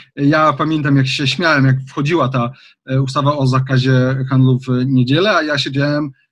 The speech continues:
i w sobotę, i w niedzielę w, na kasie i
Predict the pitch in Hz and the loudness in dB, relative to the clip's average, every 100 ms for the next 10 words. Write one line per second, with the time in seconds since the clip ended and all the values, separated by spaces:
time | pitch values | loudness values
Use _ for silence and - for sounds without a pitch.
0 | _ - 135 151 143 139 139 127 135 127 | _ -18 -8 -4 -2 0 2 2 2 2
1 | 135 127 127 123 - - 123 120 120 120 | 4 2 2 -2 -8 -8 -6 -4 -4 -2
2 | 123 135 147 139 - 147 123 131 | 0 0 0 -2 -4 -6 -4 -4